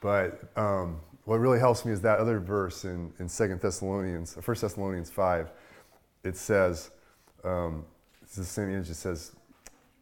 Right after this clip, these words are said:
"And the hel-, and as, and as a helmet, the hope of salvation." So,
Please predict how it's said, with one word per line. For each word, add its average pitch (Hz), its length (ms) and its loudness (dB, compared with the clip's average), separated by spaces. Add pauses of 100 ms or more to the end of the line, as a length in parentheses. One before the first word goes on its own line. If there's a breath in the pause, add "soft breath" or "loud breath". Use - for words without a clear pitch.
"And 95 180 -6
the 92 60 -2
hel-, 127 320 0
and 110 240 4
as, 104 120 -4
and 107 200 -2
as 101 100 -4
a 101 80 -2
helmet, 104 400 -4
the 85 120 -8
hope 117 340 -6
of 87 140 -10
salvation." 78 640 -10 (1300 soft breath)
So, 85 500 -6